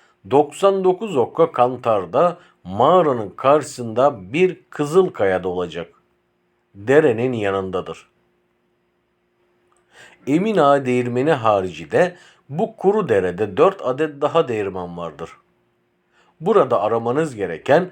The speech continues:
oyulma suretiyle yaptığımız altı adet yirmiye yirmi dikdörtgen oyukludur.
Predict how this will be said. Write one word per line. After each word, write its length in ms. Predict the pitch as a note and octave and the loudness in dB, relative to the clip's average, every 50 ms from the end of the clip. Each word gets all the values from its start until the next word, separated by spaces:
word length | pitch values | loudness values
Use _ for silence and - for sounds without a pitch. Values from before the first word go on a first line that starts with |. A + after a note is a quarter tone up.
| - - - _ _ _ - | -12 -20 -20 _ _ _ -2
oyulma 540 | C#3+ C#3+ D#3 F3 F3+ F3+ F3 F#3+ G3+ G#3 F#3+ | 0 2 2 2 2 0 0 0 0 0 0
suretiyle 640 | G3+ - F3 F3 F3 E3+ F3 E3+ - G#3 G3+ E3+ C3 | -2 -4 -6 -4 -2 -2 -2 -4 -4 -4 0 0 2
yaptığımız 760 | A#2+ A#2 G#2+ - - - - G#2 G2+ A2+ D3 D#3+ D#3 - _ _ - - | 2 2 0 0 -2 -8 -6 -6 -4 -2 -4 -4 -6 -8 _ _ -2 0
altı 440 | B2+ D3 D#3+ E3 D#3 - - A3 | 0 2 0 -2 -4 -2 0 2
adet 420 | G3+ F3 B2+ G2+ G#2 F#2+ - - - | 4 4 4 2 -2 -8 -8 -10 -12
yirmiye 520 | F#2+ G2+ A#2 C3 C#3+ C#3+ C#3+ D3+ E3 F3 | -8 -6 -4 -4 -4 -2 -2 0 0 0
yirmi 480 | E3 D3+ C3 B2 A#2 A#2 A#2+ B2 A#2 A2 | 0 0 -2 -2 -2 -2 -4 -4 -4 -4
dikdörtgen 760 | C#3+ D#3 D3+ - - D#3 D#3 D3 - - E3 E3 D#3+ D#3 - | -6 -8 -8 -4 0 0 0 0 0 0 0 2 2 0 -2
oyukludur. 680 | - G#2+ A2 A2 G2+ - - G#2 G2 E2 D#2+ - - | -6 -6 -6 -6 -8 -10 -10 -10 -10 -10 -10 -16 -16